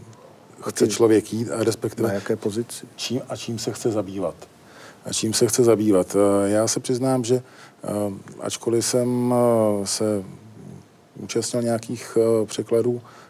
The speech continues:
Speaker 1: a překladů předpisů, tak, a je to, je to třeba druh bádání, který, který mě osobně, e, nikdy až tolik neoslovil. A proto tuto,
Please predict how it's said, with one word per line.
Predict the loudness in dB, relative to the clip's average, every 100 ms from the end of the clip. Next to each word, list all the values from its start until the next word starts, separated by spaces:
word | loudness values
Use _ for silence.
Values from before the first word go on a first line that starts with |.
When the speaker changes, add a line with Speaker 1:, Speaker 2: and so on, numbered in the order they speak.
| _ -6 -6
Speaker 1:
a |
překladů | -6 -4 2 4 2
předpisů, | 0 -4 -2 -4 0 0 -2 -6 -18 -20 -12
tak, | -4 -4 -4 0 4 4
a | 4
je | 2
to, | -2 -6 -14 -14 -8
je | -8
to | -6
třeba | -6 -2 -2
druh | 0 -2
bádání, | 0 0 2 0 -2
který, | -4 0 0 0
který | -2 -4 -2
mě | -2
osobně, | -2 -2 -2 -2
e, | -4 -6 -8 -6
nikdy | -4 0 0
až | 0 -4
tolik | 0 0
neoslovil. | 2 0 0 0 2 2 0 -4 -8 -18 -20 -16
A | -4 0 2 0
proto | 0 -2 0
tuto, | -2 -2 2 4 2 0